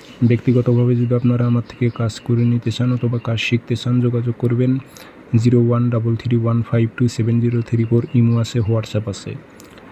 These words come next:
আর আমার অসংখ্য ভিডিও কিন্তু কপি হয়েছে, সেগুলো থেকে আপনারা সাবধান থাকবেন, প্রতারিত হবেন না, তারা কখনো কাজ করে দিতে পারবে না। তো আমার একটাই নাম্বার জিরো ওয়ান ডাবল থ্রি ওয়ান ফাইভ টু সেভেন জিরো থ্রি ফোর। ইমো আছে, WhatsApp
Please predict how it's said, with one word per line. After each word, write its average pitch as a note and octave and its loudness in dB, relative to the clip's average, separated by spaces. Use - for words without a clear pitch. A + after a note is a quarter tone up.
আর A#2+ 2
আমার A#2+ 2
অসংখ্য C3 0
ভিডিও C3 2
কিন্তু C3 0
কপি B2 2
হয়েছে, B2 0
সেগুলো A#2 0
থেকে A#2+ -2
আপনারা A#2 -2
সাবধান A#2+ -2
থাকবেন, B2 -2
প্রতারিত A#2 -2
হবেন A#2+ 0
না, B2+ 0
তারা A2+ -4
কখনো A#2+ 0
কাজ A#2 -2
করে B2 -2
দিতে A#2+ -2
পারবে A#2+ -2
না। G#2+ -6
তো B2 2
আমার B2 4
একটাই B2 0
নাম্বার B2+ 2
জিরো B2 4
ওয়ান A#2+ 2
ডাবল A#2 0
থ্রি A#2 0
ওয়ান A#2 0
ফাইভ A#2 0
টু B2+ 0
সেভেন B2 0
জিরো B2 0
থ্রি A2+ 2
ফোর। A2 -2
ইমো B2 2
আছে, B2 -2
WhatsApp A#2+ -2